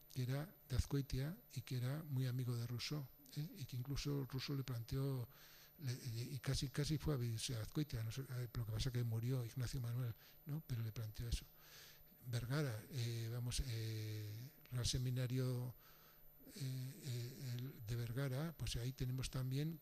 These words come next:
que el, el, el conde de Peña Florida, pues solicitó al Papa,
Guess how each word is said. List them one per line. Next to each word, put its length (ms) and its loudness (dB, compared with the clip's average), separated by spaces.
que 340 -2
el, 360 -4
el, 220 -2
el 160 -2
conde 320 2
de 500 2
Peña 300 0
Florida, 500 2
pues 340 2
solicitó 920 2
al 480 -2
Papa, 540 -2